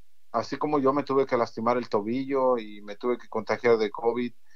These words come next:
para reconocer lo, lo tanto que necesito a mi esposa y, y lo tanto que ella me ama, pues así entonces tuvo que obrar Dios para que yo me diera cuenta de, de, de mis errores y, y que me diera cuenta también de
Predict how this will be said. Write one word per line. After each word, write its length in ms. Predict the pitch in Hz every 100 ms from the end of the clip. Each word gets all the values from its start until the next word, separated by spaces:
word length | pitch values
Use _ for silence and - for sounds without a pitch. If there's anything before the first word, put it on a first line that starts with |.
| - - -
para 220 | 113 107
reconocer 580 | 104 - 107 - 120 120
lo, 220 | 113 98
lo 140 | 104
tanto 340 | 101 120 131 139
que 100 | 120
necesito 380 | 104 104 104 117
a 20 |
mi 100 | 110
esposa 600 | - 107 117 - 120 120 - - - - - - - - -
y, 440 | 107 104 104 -
y 60 | 104
lo 140 | 107
tanto 320 | 110 120 123
que 100 | -
ella 120 | 120 117
me 140 | 113
ama, 320 | 110 120 120
pues 440 | - 110 101 - - - - - - - -
así 420 | 107 107 - 120
entonces 420 | 120 113 117 117
tuvo 220 | - 117 117
que 100 | 113
obrar 560 | 107 104 101 110 107
Dios 320 | 101 110 117
para 220 | - 104 101
que 160 | 104
yo 100 | 98
me 140 | 110 104
diera 200 | 104 104
cuenta 380 | 104 104 107
de, 260 | 101 101 107 - - - - - - - - - - - -
de, 460 | 101 101 98 98
de 100 | 98
mis 200 | 101 101
errores 420 | 107 107 131 139 123
y, 260 | 113 104
y 40 | 104
que 120 | 110
me 120 | 107
diera 220 | 113 127
cuenta 360 | - 123 123 117
también 400 | 113 107 113 117
de 300 | 113 107